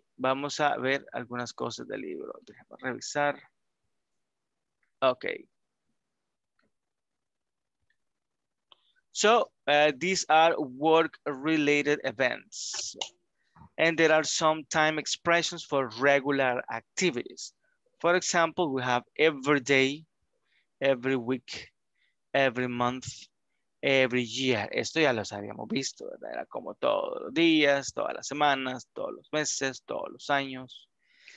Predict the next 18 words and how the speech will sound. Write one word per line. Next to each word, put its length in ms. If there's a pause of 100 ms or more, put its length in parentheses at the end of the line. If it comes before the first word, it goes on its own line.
(140)
Daily, 680
que 100
sería 440
diariamente. 1160 (640)
Casi 220
siempre 600 (260)
que 100
ustedes 300
vean 240
esa 180
terminación 640
en 80
inglés, 500
L 240
Y, 500 (380)
esa 200
es 60
mente. 500